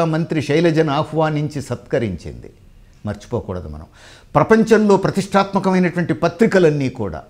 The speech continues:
ఫ్రంట్ పేజీలో కేరళలో కరోనాని ఎట్లా కట్టడి చేశారో కథనాలు రాశారు. అందుకని ఈ రోజుకి వామపక్షమే ప్రత్యామ్నాయం.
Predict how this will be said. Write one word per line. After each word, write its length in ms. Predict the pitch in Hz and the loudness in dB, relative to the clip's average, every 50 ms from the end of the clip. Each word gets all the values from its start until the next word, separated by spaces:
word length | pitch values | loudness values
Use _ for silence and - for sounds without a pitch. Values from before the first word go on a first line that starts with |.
| - - _ _ _ _ _ _ _ - | -20 -20 _ _ _ _ _ _ _ -2
ఫ్రంట్ 280 | - 156 170 214 214 220 165 190 | 2 4 4 4 4 4 6 6
పేజీలో 380 | 202 196 147 175 180 170 175 160 | 6 6 6 6 4 6 4 2
కేరళలో 500 | - - 143 165 175 170 170 160 160 160 | 2 2 2 4 4 4 2 2 2 2
కరోనాని 540 | 143 - 131 127 143 160 170 160 151 147 139 127 120 | 2 2 0 2 2 2 2 2 0 0 0 -2 -2
ఎట్లా 180 | 117 - 156 143 | -2 -2 -4 -4
కట్టడి 380 | - - 113 - 165 165 160 143 143 | -2 -4 -4 -2 0 0 0 0 0
చేశారో 360 | 147 127 - 131 127 117 113 107 - | -2 -2 -2 -2 -2 -2 -4 -4 -6
కథనాలు 380 | 113 92 - 127 120 107 98 - 80 | -6 -6 -6 -6 -6 -6 -8 -10 -12
రాశారు. 340 | 67 - - - - - - _ - _ _ - _ _ _ - - - - - - - - | -14 -14 -16 -18 -18 -20 -20 _ -20 _ _ -20 _ _ _ -20 -20 -20 -20 -20 -20 -10 -6
అందుకని 420 | 107 113 113 110 139 151 170 143 113 117 127 - - - _ _ _ _ _ - | -6 -4 -4 -4 -4 -4 -4 -4 -6 -6 -8 -12 -16 -20 _ _ _ _ _ -4
ఈ 140 | 101 117 123 | 0 2 2
రోజుకి 420 | 120 123 117 92 90 - - 90 85 - - - _ _ _ _ _ _ - _ _ - _ _ _ _ - | 2 2 2 0 -4 -8 -12 -14 -14 -14 -18 -20 _ _ _ _ _ _ -20 _ _ -20 _ _ _ _ -8
వామపక్షమే 640 | 101 101 113 131 135 - 123 - - - 113 107 107 107 - | -4 -2 0 0 0 0 -2 -4 -4 -4 -4 -2 -4 -4 -6
ప్రత్యామ్నాయం. 640 | 85 82 - - 101 82 76 69 65 64 64 - | -10 -12 -10 -10 -12 -10 -12 -12 -14 -16 -18 -20